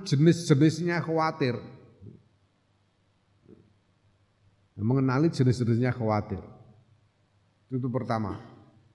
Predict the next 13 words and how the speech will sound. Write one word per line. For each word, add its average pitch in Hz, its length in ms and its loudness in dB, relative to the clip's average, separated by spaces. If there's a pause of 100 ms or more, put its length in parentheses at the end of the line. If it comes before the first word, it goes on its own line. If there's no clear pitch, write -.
(240)
Wasani 233 640 4
utai 214 160 4
kang 196 160 2
kaping 190 400 2
pindho 190 240 4
iku 175 240 -2
annalahu. 156 800 4 (2000)
Sedune 175 480 4
iku 175 240 0
tetep 165 240 -2
keduwe 139 320 2
setan, 127 560 0 (480)
khialan, 175 640 4